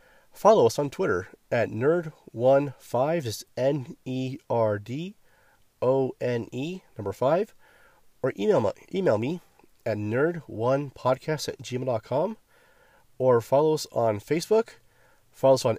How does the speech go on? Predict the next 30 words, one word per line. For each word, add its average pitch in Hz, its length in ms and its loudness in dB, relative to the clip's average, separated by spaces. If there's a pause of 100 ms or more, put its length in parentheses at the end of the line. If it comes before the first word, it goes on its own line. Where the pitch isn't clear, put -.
anchor 156 260 -2
dot 113 140 0 (100)
anchor 139 320 -4
dot 117 320 -2 (100)
F 131 300 -4
M 135 380 -2 (100)
forward 127 280 0
slash - 460 -4
nerd 135 400 -2 (140)
one, 123 400 -4 (1040)
and 156 220 2
if 147 80 -6
you'd 131 60 -4
be 131 120 -4
so 139 220 0
kind, 170 320 -2 (160)
share 233 260 0
this - 320 -8 (480)
on 117 80 -2
your 113 80 2
favorite 123 240 -2
social 117 280 -6
media 104 180 -2
platform, 82 520 -8 (460)
because 113 240 -6
we're 113 100 0
on 90 100 -4
Twitter, 170 360 -2
Facebook, 156 640 0 (840)
and, 117 640 -2